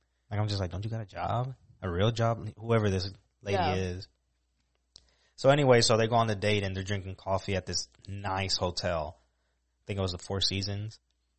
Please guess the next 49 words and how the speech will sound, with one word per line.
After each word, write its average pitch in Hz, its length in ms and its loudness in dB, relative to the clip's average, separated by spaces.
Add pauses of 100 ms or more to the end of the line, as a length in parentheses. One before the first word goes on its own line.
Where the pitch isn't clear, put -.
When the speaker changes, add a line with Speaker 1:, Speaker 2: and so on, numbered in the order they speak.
(180)
Speaker 1:
Nice. 95 360 -2
It, 104 180 -10
this 113 160 -2
is, 107 140 0
uh, 90 400 6 (100)
in, 95 120 -12
like, 85 160 -12 (420)
Europe 92 320 -4
or 87 60 -10
something. 82 360 -12 (580)
Anyway, 113 360 6
so 98 380 4 (960)
they 98 120 -8
meet 117 180 0
up 107 120 4
and 104 100 0
he's 101 100 -4
like, 101 140 0
"Hey," 113 260 2
uh, 92 420 2
you 98 80 -6
know, 92 100 -4
they're 98 100 -2
talking 101 400 4
or 98 80 -2
whatever. 98 480 0
He's 92 320 -6 (240)
telling 98 220 -2
her 98 100 -2
that 90 140 -2
he's 90 260 -8 (480)
this 92 180 -4
C - 640 -2
E 90 60 -2
O 101 220 0
of 90 100 -6 (220)
this 98 140 -6
big 95 260 -6
old 95 200 -2
diamond, 92 540 -6 (760)
you 92 140 -8
know, 92 100 -2
the 87 60 -2
son 101 160 -2
of 95 100 -6
a 92 60 -6
billionaire 92 560 -4
diamond 90 420 -6
company. 90 500 -12